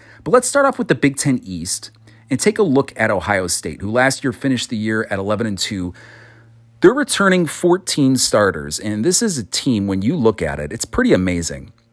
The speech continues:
Ohio State, if you look at their recent history, and this is just in the last five seasons, they have lost a total of seven games, and I don't foresee any changes taking place this year as far as them competing for the Big Ten crown.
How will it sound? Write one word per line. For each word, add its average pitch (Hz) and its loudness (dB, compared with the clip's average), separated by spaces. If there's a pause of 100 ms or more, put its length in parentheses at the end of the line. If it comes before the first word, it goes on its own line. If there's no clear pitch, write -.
(320)
Ohio 220 4
State, 113 -2 (600)
if 120 -8
you 139 4
look 202 6
at 180 -2
their 120 4
recent 135 0
history, 101 -2
and 104 -2
this 165 -2
is 98 -4
just - 0
in 98 -4
the 92 -4
last 95 0 (480)
five 107 2
seasons, - -6 (560)
they 117 2
have 123 2
lost 117 0
a 101 -4
total 95 2 (640)
of 101 -4
seven 104 2
games, 71 -10
and 101 -2
I 104 -2
don't 143 4
foresee 107 -2
any 104 -4
changes 104 -4
taking 98 -6
place 92 -6
this 101 -4
year 160 -2
as 92 -4
far 110 4
as 98 -2
them 101 -6
competing 104 -6
for - -12
the 92 -4
Big 85 -10
Ten 78 -8
crown. 73 -12